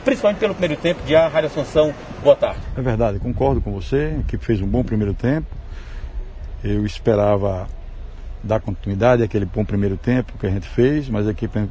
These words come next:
Speaker 2: entrou um pouco no segundo tempo sonolenta. Talvez o pouco tempo de trabalho, isso aí prejudicou, até com gramado pesado. E alguns jogadores sentiu, né, não rendeu a mesma coisa que fizeram na primeira parte, né? No primeiro tempo a gente teve várias oportunidades de marcar.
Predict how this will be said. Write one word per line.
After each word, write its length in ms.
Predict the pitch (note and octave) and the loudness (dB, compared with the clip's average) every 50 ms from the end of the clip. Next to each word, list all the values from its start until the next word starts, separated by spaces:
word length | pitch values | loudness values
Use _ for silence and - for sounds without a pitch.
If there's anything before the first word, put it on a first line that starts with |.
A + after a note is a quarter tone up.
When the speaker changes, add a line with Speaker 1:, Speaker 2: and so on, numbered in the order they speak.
| - C3 | -4 -6
Speaker 2:
entrou 260 | A2+ - - A#2+ A#2+ | -4 0 2 2 2
um 40 | A2 | 2
pouco 340 | - - C3 C3 A#2 - G#2+ | 2 2 2 2 2 0 -2
no 100 | G#2+ G2+ | -4 -2
segundo 300 | - A#2 A2+ A2 G#2+ - | -2 -2 -2 -2 -2 -2
tempo 200 | - A2+ G#2+ - | -2 -2 -2 -2
sonolenta. 540 | - - A2+ G#2+ F#2+ F#2+ A2 B2+ B2 - | -4 -2 -2 0 0 2 0 0 0 0
Talvez 380 | - - A#2+ A2+ A2 A#2+ A#2+ G#2+ | 0 2 4 4 4 4 4 2
o 60 | G#2 | 0
pouco 300 | - - D3+ C#3+ - A#2+ | -2 -2 -2 -2 -2 -2
tempo 280 | G#2 - C3 C3 - - | -2 0 0 0 0 -2
de 80 | A#2+ | -2
trabalho, 440 | G2 A2 G#2+ G2 G#2 A#2+ B2 A#2+ A2 G2 | -2 0 0 0 2 2 2 2 0 -2
isso 160 | G2 - - A2 | -6 -4 -2 0
aí 180 | A2 A#2 A2+ - - - - - - - - - - - | 0 0 0 -4 -8 -12 -12 -12 -12 -12 -12 -10 -8 -6
prejudicou, 500 | G2 F#2 G2+ G2 F#2+ - - B2 B2 A#2+ | -6 -4 -4 -4 -4 -2 0 2 2 2
até 180 | G#2+ - A2+ | 2 0 -2
com 140 | G#2 - G#2+ | -4 -2 -2
gramado 380 | G2+ G#2 G#2 G#2 G#2 G#2 G2+ F2+ | 0 0 2 2 2 0 0 -2
pesado. 580 | - G#2 F#2 F2 F#2 G#2 A2 A#2+ B2+ B2+ A#2+ - - - - - - - - - - | -2 -2 0 0 2 2 4 4 2 2 -2 -6 -10 -12 -12 -12 -12 -12 -12 -8 -4
E 60 | G#2+ | -2
alguns 220 | A2 A2 G#2+ A#2+ A2+ | 0 0 2 2 2
jogadores 400 | A#2 B2 A#2 A2+ A2+ B2+ B2 - | 4 4 4 4 2 2 0 0
sentiu, 440 | - D3 B2+ - - C#3 C3+ C#3+ D3+ - - - - - - | 0 -2 -2 -2 -2 -2 0 -2 -4 -8 -12 -12 -12 -10 -6
né, 200 | - G#2 G#2+ A#2+ | -4 -2 -2 -2
não 140 | A#2 A2+ A#2 | 0 0 0
rendeu 440 | G#2+ A2 A2 G#2 G2+ A2+ A#2 A2+ G#2 G2 - - - - - - - - - - - - - - - - - - - | 0 0 0 0 2 2 2 0 0 -4 -10 -12 -14 -12 -12 -12 -12 -12 -12 -12 -12 -10 -10 -10 -10 -10 -8 -8 -6
a 20 | |
mesma 380 | F#2+ G2+ A2 A#2 A2 G2+ G#2 G2+ | -4 -2 0 0 0 0 -2 -4
coisa 380 | - - A#2+ B2+ B2+ G#2+ G#2 - | 0 2 4 4 4 4 2 -2
que 60 | - | -2
fizeram 280 | - G2+ F#2+ A2 G#2+ | -2 0 2 2 0
na 100 | G#2+ G#2 | 0 -2
primeira 320 | G#2 - G#2+ G#2 G#2+ A#2 B2+ | -4 -2 -2 -2 0 -2 -2
parte, 400 | A#2 - C3 B2 D3 D#3 - - | -2 -2 -2 -2 -2 -4 -4 -6
né? 140 | A2 A2 A2+ | -4 -4 -4
No 80 | G#2+ | -6
primeiro 240 | G#2 A2 A2 A2+ A2 | -6 -4 -2 -2 -2
tempo 300 | - - B2 A2+ - A2+ | 0 0 0 0 0 -2
a 20 | |
gente 120 | G#2+ A2+ - | -2 -2 0
teve 180 | - A#2+ A2 | 0 0 2
várias 200 | G2+ B2+ B2 A2+ | 2 2 2 0
oportunidades 640 | A2+ A2 - - G#2+ - B2 A2+ A2 A2 A#2 A2 A2 | 0 -2 -4 -4 -6 -4 -2 -2 0 0 0 -2 -2
de 60 | C3 | -2
marcar. 480 | D3+ F3 D#3+ - - C3 B2+ D3+ E3+ | -4 -4 -4 0 2 2 2 2 0